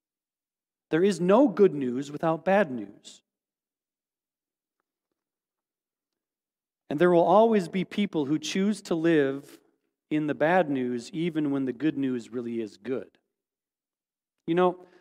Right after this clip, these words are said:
our passage in Luke today brings this kind of balance that needs to be brought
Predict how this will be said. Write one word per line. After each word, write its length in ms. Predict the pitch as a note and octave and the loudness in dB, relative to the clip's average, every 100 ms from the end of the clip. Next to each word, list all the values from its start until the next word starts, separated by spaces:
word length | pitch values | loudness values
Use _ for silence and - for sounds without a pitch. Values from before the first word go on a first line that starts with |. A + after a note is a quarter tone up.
| _ - | _ -2
our 80 | D#3+ | 0
passage 480 | F#3+ B3+ B3+ F#3 F3 | 2 0 0 -2 0
in 140 | E3 | 2
Luke 180 | F3+ - | 0 -2
today 560 | C#3 C#3 B2 A#2+ C#3+ - _ _ _ _ | -6 -4 -4 -6 -8 -12 _ _ _ _
brings 580 | D#3+ F#3 G3+ F#3+ D#3+ - - | 2 2 2 -2 -4 -12 -18
this 320 | B2+ G3+ - | -2 -2 -2
kind 460 | - G3+ F#3+ F3+ - | -4 -2 0 -2 -4
of 320 | D3 C#3 A2+ G#2 | -2 -2 -4 -2
balance 560 | D#3+ F3 D#3 C#3+ - | 0 2 0 -4 -8
that 200 | - C3+ | -6 -4
needs 280 | C#3 F3 F3+ | 0 -2 -2
to 120 | - D#3 | -6 -6
be 120 | C#3+ | -6
brought 400 | C#3+ C#3+ B2+ | 2 2 2